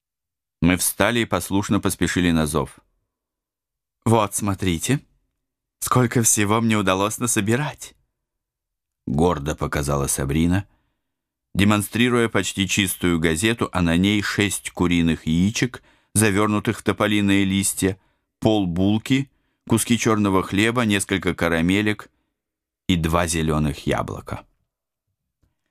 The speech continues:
«Сегодня родительская суббота. С утра на кладбище было много народа.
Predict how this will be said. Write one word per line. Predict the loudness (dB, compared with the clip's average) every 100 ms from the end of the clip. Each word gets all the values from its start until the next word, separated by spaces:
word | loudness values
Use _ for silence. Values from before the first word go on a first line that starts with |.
| _
«Сегодня | 0 2 2 2 2
родительская | 2 0 0 -2 0 -2 0
суббота. | -2 0 0 0 0
С | 0
утра | 0 0
на | 0
кладбище | 0 0 0 0 0
было | 0 0 2
много | 2 2
народа. | 0 0 0 -2 -4